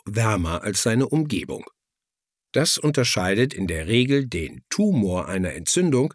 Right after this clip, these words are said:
von anderen Tumoren. Viertens. Schmerz, Dolor. Weitere Zytokine sind auch für den anhaltenden Schmerz an der entzündeten Stelle verantwortlich, selbst wenn die primäre Ursache,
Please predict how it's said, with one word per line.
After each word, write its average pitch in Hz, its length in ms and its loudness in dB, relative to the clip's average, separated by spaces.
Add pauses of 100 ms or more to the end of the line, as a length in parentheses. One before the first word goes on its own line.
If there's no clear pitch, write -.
(100)
von 175 380 -4 (100)
anderen 90 520 0
Tumoren. 80 580 -4 (1040)
Viertens. 127 720 2 (240)
Schmerz, - 720 0 (300)
Dolor. 110 600 0 (960)
Weitere 143 540 0
Zytokine 139 680 2
sind 135 340 0
auch 98 260 0
für 101 200 -4
den 101 260 -4
anhaltenden 90 680 -2
Schmerz 101 540 -2
an 110 180 -4
der 113 180 -2
entzündeten 101 560 -2
Stelle 82 380 -6
verantwortlich, 110 800 0 (280)
selbst 120 540 0
wenn 135 260 0
die 131 140 -2
primäre 160 680 0
Ursache, 127 680 2